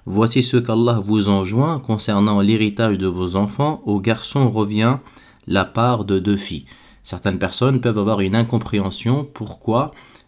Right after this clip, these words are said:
euh, le garçon aurait-il une double part, euh, par rapport à sa sœur, dans le cas où justement un parent décède, il laisse des garçons et des filles. La réponse est que, euh, pour, euh, comprendre cette question-là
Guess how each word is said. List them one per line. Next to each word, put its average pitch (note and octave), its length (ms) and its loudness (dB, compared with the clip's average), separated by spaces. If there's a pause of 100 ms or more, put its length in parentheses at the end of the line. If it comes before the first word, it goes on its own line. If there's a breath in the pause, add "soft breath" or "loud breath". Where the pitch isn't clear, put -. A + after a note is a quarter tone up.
euh, F#2 380 0
le G2 180 2
garçon A#2 600 0 (420 soft breath)
aurait-il G#2+ 680 0
une G2+ 220 2
double G#2+ 360 0
part, A2 400 -2 (420 soft breath)
euh, F#2 220 -2
par G2+ 220 -2
rapport A2 500 -2
à G2+ 100 -6
sa F#2+ 160 -4
sœur, - 480 -6 (220 soft breath)
dans G2+ 240 0
le F#2+ 100 0
cas A#2 360 -4 (460 loud breath)
où G#2+ 120 2
justement G2+ 480 0
un G2 60 0
parent G2 340 -2
décède, G2 400 -2
il F#2+ 160 -2
laisse A2 240 -2
des F#2+ 140 -4
garçons F#2+ 280 -4
et G2+ 120 2
des F2 120 -2
filles. - 220 -10 (960 loud breath)
La G#2 100 4
réponse G2+ 460 2
est A2 80 -2
que, G#2 280 2 (500 loud breath)
euh, G2 280 0
pour, G#2 400 -2
euh, G2+ 140 4
comprendre B2+ 420 0
cette A2 200 -2
question-là A2 720 0